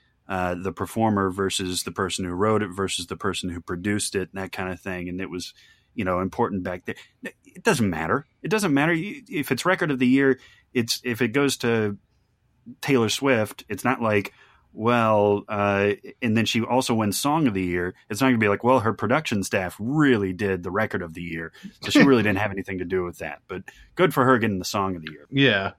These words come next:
Speaker 1: No.
Speaker 2: and, and, and, and the other thing about the Grammys is, is, you know, you, you, you said it right off the top that it's not really about the awards. It's about everybody doing their thing and the performances and all that.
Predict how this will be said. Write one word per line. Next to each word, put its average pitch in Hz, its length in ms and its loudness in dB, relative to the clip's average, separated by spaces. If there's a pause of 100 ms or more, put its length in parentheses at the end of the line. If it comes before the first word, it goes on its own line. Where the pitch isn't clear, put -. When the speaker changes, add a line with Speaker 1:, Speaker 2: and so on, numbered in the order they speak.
Speaker 1:
No. - 140 -2
Speaker 2:
and, 170 200 2
and, 170 340 2
and, 165 180 2
and 165 180 6
the 190 100 8
other 254 140 6
thing 175 200 4
about 156 220 6
the 135 80 -2
Grammys 139 460 8
is, 110 280 4
is, 123 460 4
you 131 120 6
know, 113 120 6
you, 151 280 8
you, 147 280 10
you 131 140 4
said 190 220 6
it 113 120 8
right 120 160 6
off 113 160 4
the 107 80 2
top 131 420 4
that 110 300 2
it's 110 240 0
not 123 180 6
really 120 240 10
about 110 320 4
the 110 100 6
awards. 98 540 6
It's - 160 -6
about 101 540 4
everybody 107 440 6
doing 107 280 6
their 107 220 6
thing 104 460 4
and 104 220 6
the 104 60 4
performances 98 880 4
and 98 260 2
all 110 280 6
that. 104 280 4